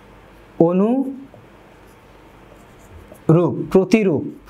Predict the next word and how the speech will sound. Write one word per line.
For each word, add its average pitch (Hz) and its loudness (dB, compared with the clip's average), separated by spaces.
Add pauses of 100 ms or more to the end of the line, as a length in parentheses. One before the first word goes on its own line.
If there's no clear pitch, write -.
(1300)
প্রতিরূপ। 170 0